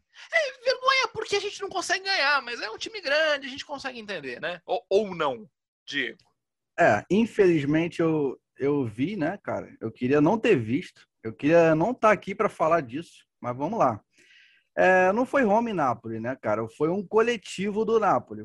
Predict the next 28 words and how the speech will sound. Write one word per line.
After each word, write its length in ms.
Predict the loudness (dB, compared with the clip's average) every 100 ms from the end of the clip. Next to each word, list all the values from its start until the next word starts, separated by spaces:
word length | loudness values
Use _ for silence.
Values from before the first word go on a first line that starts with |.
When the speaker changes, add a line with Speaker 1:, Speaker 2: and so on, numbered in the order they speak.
| -12
Speaker 2:
foi 140 | -8 -6
um 360 | -4 -4 -6 -2
treinamento 880 | -2 2 2 2 0 -2 -6 -8 -10 _ _ _ _ 0
do 160 | 2
Napoli. 560 | 4 4 2 -4 -8 -14 _ _ _ _ _ _ _
Eles, 440 | -8 -8 -12 -16 -14 -4
é, 460 | -2 0 2 0
fizeram 460 | 0 -4 0 0 -4
o 40 |
que 140 | -8 -6
eles, 380 | -6 -6 -12 _ _ -6
hum, 260 | -2 -2 0
queriam, 480 | 4 4 6 4
né? 220 | 4 0 -4 _ _ _ 0
A 180 | 2
Roma 880 | 4 2 2 2 2 0 0 0 -2
não 240 | -6 -6 -4
conseguia 520 | -6 -6 -8 -2 -2
criar, 720 | 0 2 4 6 6 4 2 -4
é, 380 | -4 -2 0 0
até 720 | 0 2 0 0 -2 0 -2
tinha 340 | -6 -8 -4 -2
bola 200 | -2 -2
nos 180 | -4 -6
pés, 320 | 0 0 0
mas 320 | -4 -6 -6 -10 -2
totalmente 640 | 0 2 0 0 -4 -8
sem 560 | -8 -6 -4 -2 -2